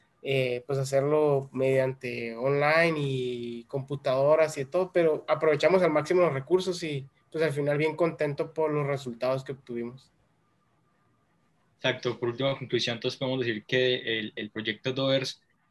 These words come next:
Speaker 2: no solamente nos enriqueció como administradores o negociantes, sino también como personas, porque fue muy interesante ese contraste, ese, ese, esa, esa, esa unión de las dos culturas,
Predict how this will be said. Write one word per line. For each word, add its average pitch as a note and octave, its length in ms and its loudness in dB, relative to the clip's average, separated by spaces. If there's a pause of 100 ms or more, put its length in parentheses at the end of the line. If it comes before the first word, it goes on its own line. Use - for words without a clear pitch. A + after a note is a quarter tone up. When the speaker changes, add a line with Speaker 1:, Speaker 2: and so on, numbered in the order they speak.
(160)
Speaker 2:
no C3 80 -4
solamente C#3+ 520 2
nos C#3 180 -2
enriqueció A2+ 640 -4
como A2 680 -4
administradores A2 1080 -2
o A2 160 -6
negociantes, A2 880 -4 (480)
sino - 280 -2
también B2 220 2
como C#3 220 0
personas, C3 720 -2 (180)
porque - 300 -8
fue G#2 320 -2
muy A#2 380 -6 (100)
interesante A2+ 1040 -4 (300)
ese B2+ 320 0
contraste, B2 640 0
ese, C3 300 2
ese, B2 280 -6
esa, B2 200 -2
esa, B2+ 540 -2
esa B2 300 -8
unión C3+ 480 -2
de B2+ 220 2
las A#2 140 -4
dos A2+ 140 -8
culturas, B2 640 -4